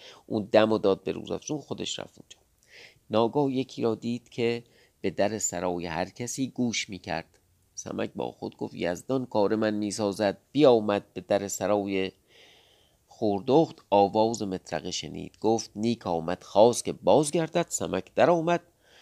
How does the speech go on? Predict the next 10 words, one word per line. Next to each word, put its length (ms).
او 180
را 240
یک 320
مشت 420
چنان 340
زد 320
که 380
او 140
را 160
بیفکند، 720